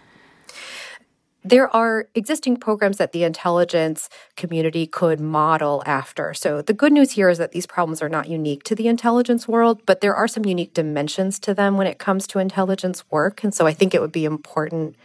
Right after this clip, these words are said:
for the community to look at what those differences are, how you might adapt those programs. I think it's important to look at how to reduce stigma, um, for seeking services would be a really big,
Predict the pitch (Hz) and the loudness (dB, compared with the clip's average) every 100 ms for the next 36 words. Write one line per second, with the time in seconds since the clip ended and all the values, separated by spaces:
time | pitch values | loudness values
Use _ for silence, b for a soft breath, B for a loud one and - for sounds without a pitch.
0 | B B B - 185 160 - 165 165 156 | B B B 2 2 2 -2 0 2 2
1 | 156 - 165 160 170 214 180 165 165 - | -2 0 0 2 2 2 2 0 -2 -2
2 | - - 156 147 143 143 - 160 160 160 | -6 -4 -4 -4 -4 -4 -2 2 2 2
3 | 160 151 151 147 - B B B B 175 | 0 0 0 -2 -6 B B B B 0
4 | - 147 147 - - - - 160 151 151 | 4 6 4 0 -12 -14 -2 2 2 0
5 | - - 151 143 147 139 139 135 - - | -6 -4 -4 0 0 0 0 -4 -8 -16
6 | _ _ _ _ _ _ - - 180 190 | _ _ _ _ _ _ -12 -4 2 2
7 | - - 185 - 175 185 170 - 175 165 | 0 -2 0 0 0 2 2 2 0 2
8 | 175 165 160 165 156 - - 165 196 190 | 2 0 -2 -4 -4 -4 2 2 4 2
9 | 208 208 B B B 175 160 180 170 160 | 2 -4 B B B -4 0 0 0 -2
10 | - 156 - 151 151 147 143 143 147 139 | -4 -4 0 -2 0 -2 -4 -4 -2 0
11 | 151 143 135 151 139 143 | 0 -2 0 0 0 -4